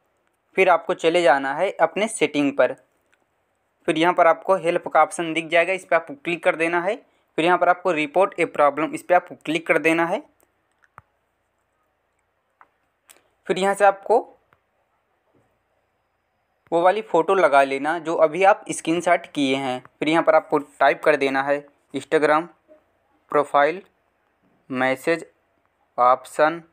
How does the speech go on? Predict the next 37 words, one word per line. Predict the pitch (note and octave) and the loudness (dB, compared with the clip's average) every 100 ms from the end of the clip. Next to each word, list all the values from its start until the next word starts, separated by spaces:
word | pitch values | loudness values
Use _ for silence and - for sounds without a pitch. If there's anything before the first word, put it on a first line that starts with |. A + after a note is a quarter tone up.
| _ _ _ _ | _ _ _ _
नॉट | A#2+ B2 C#3 D#3+ - _ _ _ _ _ _ _ _ _ _ _ _ | -2 0 2 0 -6 _ _ _ _ _ _ _ _ _ _ _ _
शोइंग, | - D3+ C#3+ B2 _ - | -2 -2 -2 -8 _ -10
फिर | D3 | -4
यहाँ | D#3+ | 0
पर | D#3 | 2
आपको | D#3 - D3 | 0 0 -4
नेक्स्ट | E3 - | -4 -2
कर | E3 D#3+ | -2 -2
देना | E3 E3+ | -2 -2
है। | F3 G#3 - _ _ | -2 -4 -8 _ _
फिर | D#3 | -4
यहाँ | D3+ D#3+ | -2 0
पर | D#3 | 2
आपको | D3+ F#3 G3+ _ _ _ - | 0 -2 -6 _ _ _ -4
सेंड | F3+ F#3+ E3 | -4 -4 -6
रिपोर्ट, | C#3+ C#3 C#3+ C#3 | -8 -2 -4 -4
इस | D#3 | -6
पर | - | -2
आपको | F#3 D#3+ | -2 -2
क्लिक | - D#3 C#3+ | -8 -6 -2
कर | C#3 | -4
देना | A#2 B2 C3 | -4 -6 -6
है। | B2+ - - _ | -10 -14 -20 _
तो | D3 | -2
जैसे | D3 C#3+ F3+ | -2 -2 -6
क्लिक | - F3+ - | -6 -8 -2
कर | E3+ | -2
देंगे | D#3 D3+ D#3+ E3 _ - | -2 -6 -8 -10 _ -6
तो | C#3+ | 0
ये | D#3+ F3 | 0 0
रिपोर्ट | E3 E3 F3 F3+ | 0 0 -2 -4
Instagram | - E3 D#3+ E3 | -4 0 0 2
पर | F3+ F3 | -2 -2
चली | D#3+ D3+ | -2 -2
जाएगी। | C#3 C3 B2 B2+ A#2+ - | 0 0 0 -8 -14 -8
जी | D3 C#3 | -6 -2
हाँ, | C3+ B2 | -2 -2